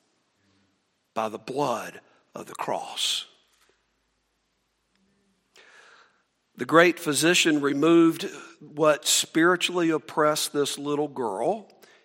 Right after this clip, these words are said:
and he can make you clean as well.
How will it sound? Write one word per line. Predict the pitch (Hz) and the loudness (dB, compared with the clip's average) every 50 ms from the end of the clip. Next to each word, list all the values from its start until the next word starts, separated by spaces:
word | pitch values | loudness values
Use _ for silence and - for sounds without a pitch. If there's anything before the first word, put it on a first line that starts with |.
| _ _ - | _ _ -16
and | - 98 90 | -16 -14 -14
he | - - 135 151 170 | -10 -8 -6 -8 -6
can | - - 156 151 151 143 | -8 -10 -10 -8 -8 -8
make | 127 123 127 127 - - _ - _ _ - | -8 -8 -10 -10 -12 -16 _ -20 _ _ -18
you | 87 104 123 143 156 165 156 | -12 -8 -6 -6 -6 -6 -8
clean | - - - 123 107 107 104 101 101 104 107 107 _ _ _ _ _ _ _ _ _ _ _ - | -12 -14 -10 -10 -10 -8 -10 -10 -14 -16 -18 -20 _ _ _ _ _ _ _ _ _ _ _ -12
as | - 107 107 107 | -10 -10 -10 -12
well. | 120 123 123 113 104 - - - - - - - | -10 -8 -8 -8 -8 -8 -10 -12 -14 -16 -18 -20